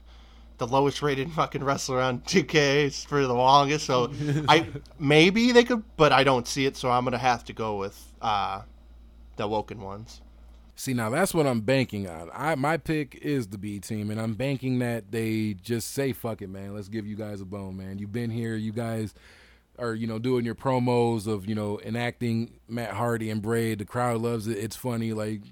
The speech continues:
Speaker 2: just throw 'em a bone, man, even if it is for a week. Like, even if it's till next month, to the next night."
Speaker 1: Uh, that would be
Speaker 2: <laughs>
Speaker 1: funny.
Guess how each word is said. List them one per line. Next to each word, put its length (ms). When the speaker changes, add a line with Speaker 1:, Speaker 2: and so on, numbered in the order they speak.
Speaker 2:
just 160
throw 120
'em 100
a 20
bone, 260
man, 180
even 220
if 140
it 80
is 160
for 140
a 60
week. 180
Like, 160
even 420
if 120
it's 260
till 220
next 320
month, 320
to 80
the 100
next 240
night." 240
Speaker 1:
Uh, 60
that 160
would 160
be 100
Speaker 2:
<laughs> 0
Speaker 1:
funny. 360